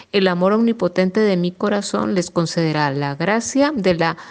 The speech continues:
perseverancia final. Esos son, mm, los doce beneficios espirituales que, eh, pues nos llega a nosotros por medio de Santa María de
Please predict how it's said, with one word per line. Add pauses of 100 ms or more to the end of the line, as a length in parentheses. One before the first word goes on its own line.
(280)
perseverancia
final. (720)
Esos
son,
mm,
los
doce
beneficios
espirituales (460)
que,
eh,
pues
nos
llega
a
nosotros
por
medio
de
Santa
María
de